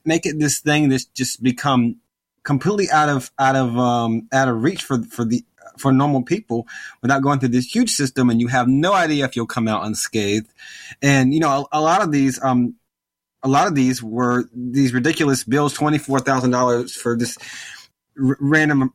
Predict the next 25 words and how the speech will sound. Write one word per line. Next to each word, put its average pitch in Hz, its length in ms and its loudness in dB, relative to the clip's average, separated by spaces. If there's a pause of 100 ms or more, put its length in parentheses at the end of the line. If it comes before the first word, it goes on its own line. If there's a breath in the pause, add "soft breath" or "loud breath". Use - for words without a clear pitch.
s-, - 280 -12
a 131 60 -10
small 151 280 2
emergency. 131 680 0 (260 loud breath)
And 147 140 0
then 165 120 4
when 156 100 2
the 147 120 0
author 165 320 0
contacted 147 520 -4
the 127 80 0
hospitals, 131 560 0
they, 127 260 2
they 123 220 0
would, 120 180 -2 (300)
they 127 160 2
would 117 100 0
basically 120 300 0
drop 113 280 0
it - 80 -8
once 117 180 -8
they 107 80 -4
made 104 180 -2
it. 107 120 -6
In-, 123 180 0